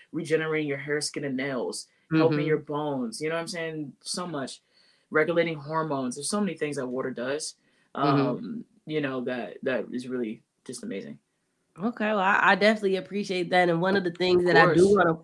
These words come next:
Speaker 2: point out, um, is that when you gave your three things, the first three things weren't go to the gym and, and bust out a whole bunch of weights,
Speaker 1: Yeah.
Speaker 2: you know? And I think that that is one of the, uh, common misconceptions when people think about health. They say, "Okay, I gotta cut the carbs, I gotta go to the gym." And I love
Speaker 1: Mm-hmm.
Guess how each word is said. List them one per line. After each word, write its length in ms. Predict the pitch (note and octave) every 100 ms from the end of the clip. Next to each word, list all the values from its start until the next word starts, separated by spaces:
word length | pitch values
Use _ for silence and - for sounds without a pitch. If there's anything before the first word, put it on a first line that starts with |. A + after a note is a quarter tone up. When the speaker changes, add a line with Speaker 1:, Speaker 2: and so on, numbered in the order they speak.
| _
Speaker 2:
point 280 | - E3+ D#3+
out, 320 | D#3+ D#3+ D#3+ - - _ -
um, 300 | D#3+ E3 E3
is 140 | D#3 D#3
that 200 | D#3+ D#3+
when 140 | F3+
you 60 | F3+
gave 340 | F3 F#3+ G#3+
your 140 | F#3
three 260 | E3+ E3 E3
things, 420 | D#3 D#3+ D#3+ C#3+ - _ _ _ _
the 100 | E3
first 420 | - F#3+ A3 -
three 160 | G#3 A3
things 400 | A3 A3+ B3 E3
weren't 320 | E3 G#3+ - -
go 160 | D#3+ F#3+
to 120 | F#3+
the 80 | F#3
gym 320 | E3 A3 A#3+
and, 200 | D#3 D#3
and 220 | D3+ C#3+ C3+
bust 240 | G3+ -
out 180 | F#3+ F#3
a 40 |
whole 260 | C#3+ F#3+ F#3+
bunch 240 | F#3+ F3+
of 120 | F#3
weights, 240 | E3 G#3+ E3
Speaker 1:
Yeah. 260 | D#3+ C3+
Speaker 2:
you 80 | C#3 D#3+
know? 160 | D#3 D#3
And 140 | D#3
I 80 | E3
think 280 | E3+ F3 D#3+
that 140 | D3+
that 160 | D#3 D#3+
is 140 | D#3 D3+ _ _ _
one 260 | D3+ F3
of 240 | E3+ D3 -
the, 500 | D#3 D#3 D3+ D3 D3 - _ _ _ _
uh, 440 | D#3+ D#3+ D3+ D3 - _
common 380 | - F#3+ G3 F3
misconceptions 720 | E3+ D#3+ E3+ C#3+ D#3+ D3 C#3+
when 120 | C#3 C#3
people 280 | D#3 D3+ D3
think 220 | D3+ D3
about 320 | C#3+ C#3+ C3
health. 240 | C#3+ D3
They 100 | C#3+
say, 120 | B2+ C3+
"Okay, 180 | C3
I 40 | C#3
gotta 160 | C3
cut 200 | C3 E3+
the 80 | E3+
carbs, 260 | - E3 C#3+
I 80 | C#3
gotta 180 | C3+
go 160 | C3+ C#3
to 140 | C#3 C3+
the 80 |
gym." 340 | B2 C3+ C3 B2+
And 100 | C3
I 60 | C3+
love 340 | C#3+ D#3 D3+
Speaker 1:
Mm-hmm. 180 | - D3